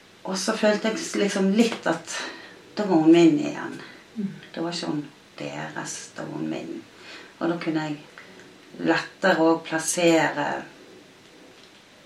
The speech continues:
Speaker 1: på en måte søskenforholdet vårt igjen. Det, det, det høres sikkert veldig rart ut, men det, det var veldig sterkt, i hvert fall den
Speaker 2: Mm.
Speaker 1: første tiden, eh, etter at hun var død, at, eh,
Speaker 2: Mm.
Speaker 1: nå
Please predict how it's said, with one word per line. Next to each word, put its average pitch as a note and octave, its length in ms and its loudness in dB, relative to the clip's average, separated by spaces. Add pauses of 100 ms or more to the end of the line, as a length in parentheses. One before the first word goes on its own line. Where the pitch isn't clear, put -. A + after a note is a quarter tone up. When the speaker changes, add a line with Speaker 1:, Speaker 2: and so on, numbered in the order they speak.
(580)
Speaker 1:
på - 140 -10
en D3 80 -4
måte - 180 -8
søskenforholdet - 1300 -2
vårt - 240 -14
igjen. - 320 -6 (1120)
Det, F#3 240 4
det, E3+ 160 4
det F3+ 160 4
høres F#3+ 400 8
sikkert F#3 320 2
veldig F3 180 4
rart E3+ 380 6
ut, E3 160 -2
men E3+ 80 6
det, F3 140 2 (100)
det E3+ 80 6
var F3 80 6
veldig F#3+ 240 4
sterkt, - 380 0
i E3 80 -2
hvert D#3+ 100 -4
fall D#3 160 2
den D3 80 0
Speaker 2:
Mm. - 80 -12
Speaker 1:
første E3 240 -4
tiden, - 640 -2 (580)
eh, D3+ 500 -8 (600)
etter - 340 -8
at D3 140 -10
hun - 160 -8
var D#2+ 160 -6
død, - 220 -8 (160)
at, - 260 -14
eh, B2+ 200 -16 (480)
Speaker 2:
Mm. G3 160 -4 (100)
Speaker 1:
nå F3 80 -4